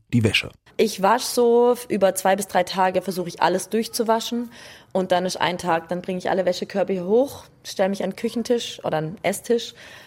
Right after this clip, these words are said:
Speaker 2: und falte einen Korb nach dem anderen. Und es sind dann meistens so sechs Körbe, manchmal sieben, die dann durchgefaltet werden. Und dann wird alles, was für wen ist, in den Korb und dann kriegen sie es mit hoch.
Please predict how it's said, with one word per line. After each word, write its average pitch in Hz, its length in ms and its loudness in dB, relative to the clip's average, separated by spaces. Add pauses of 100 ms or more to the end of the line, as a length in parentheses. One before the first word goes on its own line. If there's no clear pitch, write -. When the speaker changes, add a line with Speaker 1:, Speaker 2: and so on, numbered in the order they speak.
(160)
Speaker 2:
und 185 260 0
falte 170 440 0
einen 175 180 -2
Korb 196 200 -2
nach 190 100 -2
dem 196 100 -2
anderen. 175 300 0
Und 170 80 -2
es 170 100 -8
sind 185 80 -4
dann 170 120 -2
meistens 175 360 -2
so 185 200 2
sechs 185 260 -2
Körbe, 190 500 0
manchmal 180 300 -6
sieben, 185 400 -4 (720)
die 180 60 0
dann 180 120 0
durchgefaltet 175 640 0
werden. 185 260 4
Und 170 140 -4
dann 175 100 0
wird 170 140 2
alles, - 500 0
was 185 300 -2
für 185 240 -2
wen 180 180 2
ist, 196 220 -2
in 180 100 -2
den 165 140 -4
Korb 233 360 2
und 175 120 -4
dann 170 140 0
kriegen 180 200 -4
sie 160 80 -4
es 170 100 -2
mit 180 200 -4
hoch. 214 260 0